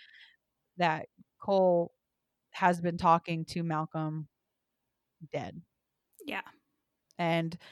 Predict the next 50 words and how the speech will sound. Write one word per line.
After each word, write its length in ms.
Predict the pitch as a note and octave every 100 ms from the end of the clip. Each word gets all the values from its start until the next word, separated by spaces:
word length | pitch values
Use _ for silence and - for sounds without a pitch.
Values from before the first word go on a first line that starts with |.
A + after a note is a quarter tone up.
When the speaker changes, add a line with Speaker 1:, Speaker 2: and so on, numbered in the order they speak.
| - -
Speaker 1:
when 200 | F#3+ F#3+
him, 220 | G3 F#3+ F3
him 240 | F3 F3+
saying, 340 | - F3 E3+ E3
like, 240 | E3 -
"You 120 | F3+
should 240 | E3 E3+ E3
talk 260 | F3 D#3+ -
to 80 |
these 220 | E3 D#3+ -
dead 280 | D#3+ D#3
people 340 | - D#3+ D#3+ D#3
to 120 | -
help 260 | D#3+ E3 -
them 160 | E3
move 200 | D#3+ D#3
on," 500 | F3 F3+ E3+ D#3+ D#3+ - - - _ _ _ _ F3+
that's 300 | E3 E3 -
what 300 | E3 D#3+ - -
Cole's 340 | - D#3+ D#3 -
been 220 | - D#3
doing 320 | D3 D3 D3+
for 160 | - D#3+
him. 480 | D#3+ E3 - F3+ - _ _ _ _ _ _ _ A3+
Speaker 2:
Oh 40 |
my 120 | G3
God. 220 | F#3+ F#3
But 140 | G3+ G3+ A3+
this, 580 | G#3+ G#3+ A#3+ C4 - - _ _ _ _ -
there 240 | A3+ B3
are 160 | G#3+ F#3
a 40 |
couple 300 | F#3 - F#3+
scenes, 360 | - F#3 F3+ G3
and 160 | F#3
this 140 | F#3+ -
is 120 | G3
one 140 | F#3+
of 80 | F#3+
'em 140 | G#3 G#3+
that 240 | F#3 -
just 280 | - F#3 -
made 220 | F#3 F3+
me 140 | F#3
fucking 380 | F#3 D#3+ - -
cry. 840 | - - A#3 C#4 C4+ C4+ C4+ C4+ C4+ _ _ _ _ _ _ -
Oh 120 | A3
my 140 | G3+ F#3+
God. 300 | F3+ E3+
Speaker 1:
Oh, 100 | F#3+